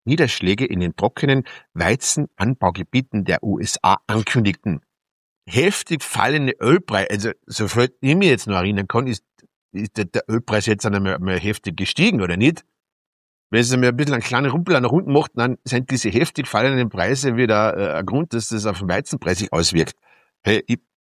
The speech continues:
hat irgendwer von euch jetzt bei der Tankstelle gemerkt, dass der Ölpreis fällt? Also ich nicht, ja? Weil in den U S A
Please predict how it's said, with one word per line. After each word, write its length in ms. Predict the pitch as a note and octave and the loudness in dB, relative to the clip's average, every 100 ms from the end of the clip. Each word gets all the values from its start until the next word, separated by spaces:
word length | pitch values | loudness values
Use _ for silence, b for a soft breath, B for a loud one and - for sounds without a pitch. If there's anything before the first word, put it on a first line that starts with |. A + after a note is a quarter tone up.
| _ _ _ _ _ _ _ _ _ _ _ _ _ _ - | _ _ _ _ _ _ _ _ _ _ _ _ _ _ -10
hat 200 | F#2+ C3 | -6 -2
irgendwer 240 | D3+ C3+ | 0 0
von 140 | A#2 | 0
euch 120 | F#2 B2+ | -2 -2
jetzt 180 | A#2 - | -2 -2
bei 60 | |
der 100 | F#2+ | -4
Tankstelle 460 | - C3 - A#2+ G#2 | -2 -4 -2 0 0
gemerkt, 280 | G#2+ B2+ A#2 | 0 -2 -4
dass 100 | - | -8
der 120 | F#2 _ C3+ | -12 _ 2
Ölpreis 420 | F3+ - A#2+ G#2 | 2 2 0 0
fällt? 320 | G2+ F2+ - | 0 -2 -4
Also 160 | F2 F#2+ | -8 -6
ich 320 | A#2+ A2+ B2+ | 0 2 2
nicht, 340 | F#3+ A#3+ - - | 2 0 0 0
ja? 200 | B2+ F3 - _ _ _ _ _ _ _ _ _ _ _ - | 2 2 -4 _ _ _ _ _ _ _ _ _ _ _ -10
Weil 160 | G2+ | -8
in 80 | A2 | -4
den 120 | A2+ - | -6 -4
U 100 | A2 | -6
S 200 | G2+ - | -6 -4
A 360 | - C3 A3 | 2 4 4